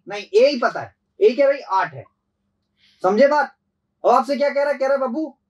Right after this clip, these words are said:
आपको पता है बीडी, बीडी का रख लो।" यानी कि बीडी ईसी नहीं पता आपको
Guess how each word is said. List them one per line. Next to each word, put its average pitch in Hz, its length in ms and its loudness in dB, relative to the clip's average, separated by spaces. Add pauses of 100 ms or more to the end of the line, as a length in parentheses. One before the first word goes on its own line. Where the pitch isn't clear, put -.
(240)
आपको 208 260 2
पता 277 200 0
है 277 100 -2
बीडी, 240 300 -4 (160)
बीडी 208 240 -6
का 285 140 0
रख 269 60 -4
लो।" 294 200 -4 (420)
यानी 220 240 0
कि 262 120 -10
बीडी 240 480 -8 (400)
ईसी 247 280 -4
नहीं 196 160 -4
पता 160 200 -6
आपको 160 280 -12